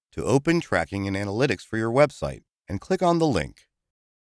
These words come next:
This will open the tracking tools and analytics section of your website. In the open page,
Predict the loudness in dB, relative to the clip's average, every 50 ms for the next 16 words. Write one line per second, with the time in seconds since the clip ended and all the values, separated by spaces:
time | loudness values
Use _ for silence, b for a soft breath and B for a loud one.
0 | _ _ _ _ _ _ _ _ _ _ _ _ _ _ _ _ _ _ _ _
1 | _ 0 0 0 2 2 4 6 6 6 4 4 2 2 2 0 0 2 2 2
2 | 2 2 2 0 0 0 -2 0 0 0 0 0 0 0 0 0 0 0 0 0
3 | 0 0 -4 -6 -6 -8 -8 -6 -6 -6 -6 -6 -4 -4 -4 0 0 0 0 0
4 | -4 -8 -8 -8 -10 -16 _ _ _ _ _ _ _ _ _ _ _ _ _ _
5 | _ _ _ _ _ _ _ _ _ _ _ _ _ _ _ _ _ _ _ -6
6 | -4 -2 -2 -2 0 0 0 0 0 0 0 -2 -2 0 -2 -2 -2 -2 -2 -6
7 | -10 -14 -18 -20